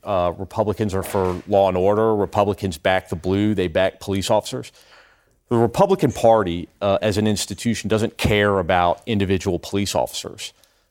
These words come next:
Um, you know, the Republican Party, I think, like most politicians, cares about public safety because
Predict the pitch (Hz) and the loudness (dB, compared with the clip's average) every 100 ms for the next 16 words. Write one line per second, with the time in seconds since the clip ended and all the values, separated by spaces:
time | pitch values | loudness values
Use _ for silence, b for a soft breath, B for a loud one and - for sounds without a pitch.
0 | - 98 92 87 85 - 113 98 92 101 | -2 0 2 -2 -6 -12 -6 -4 -2 -4
1 | - 120 117 113 - 101 104 107 95 110 | -2 0 0 -2 2 2 4 2 0 -2
2 | 101 101 87 101 120 - - 98 87 101 | -2 -2 -2 0 -2 -2 0 2 2 -4
3 | 95 101 90 - 101 101 90 95 90 - | -4 -6 -8 -4 -2 -2 0 0 0 -2
4 | - 113 - - 101 95 110 92 95 - | -4 -2 -4 -2 -2 -2 -6 -6 -8 -6
5 | 92 90 - | -6 -6 -10